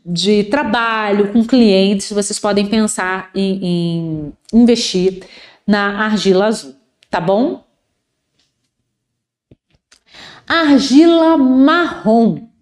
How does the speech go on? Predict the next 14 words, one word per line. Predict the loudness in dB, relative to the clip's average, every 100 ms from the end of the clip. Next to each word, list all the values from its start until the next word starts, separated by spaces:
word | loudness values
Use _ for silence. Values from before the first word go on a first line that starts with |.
| -6
vamos | -2 -2
falar | -2 -2 -2 -4
sobre | -2 0 2
ela. | 2 -2 -10 _ _ _ _ _ -20 -8
A | -4 2
argila | 4 4 4
marrom | 2 2 2 2 -2 -8 _ -20 _
é | 0
rica | 4 4 4 4
em |
alumínio, | 4 6 6 6 6 2 -4 -18 _ -8
titânio | -2 -2 0 0 2 2 2 -2 _ _ _ _ _ 0
e | 0
silício. | 4 2 2 0 -6 -16